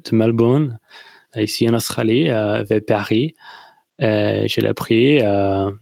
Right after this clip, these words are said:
je suis arrivé à Paris, euh, je pourrais lire un petit peu, mais pas trop parler. Euh, je me souviens, la, la première journée, je, je suis entré le, le boulangerie et,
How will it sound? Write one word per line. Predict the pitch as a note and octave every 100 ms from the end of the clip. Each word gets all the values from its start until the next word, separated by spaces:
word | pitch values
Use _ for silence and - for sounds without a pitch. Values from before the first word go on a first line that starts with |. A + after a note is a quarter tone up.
| D#3+
je | -
suis | - A#2+
arrivé | G#2+ B2+ A#2 A#2+
à | A2
Paris, | - A#2 G#2+ A2+ A2+ A#2 A2+
euh, | G2+ G2 G#2 A#2+
je | B2 A#2
pourrais | - A#2 A#2 A2
lire | A2 A#2 A2+
un | G#2+
petit | - A#2
peu, | A2+ A#2 A#2+
mais | G#2 - _ -
pas | B2+
trop | - B2
parler. | A2+ G#2+ A2+ C#3+ - - - - - - -
Euh, | - G#2+ G#2 G#2
je | A2
me | G#2+
souviens, | - B2 C#3
la, | A2+ G#2+ G#2
la | G#2 -
première | - - A2+
journée, | G#2+ A2+ C#3+ E3
je, | A#2 G#2+
je | G#2
suis | A2 G#2+
entré | A2+ A2+
le, | G#2 G#2 B2+ - _ -
le | A#2+
boulangerie | G#2+ A#2 A#2+ A2+ A2 A#2+ C#3 C3+ G#2+
et, | G2+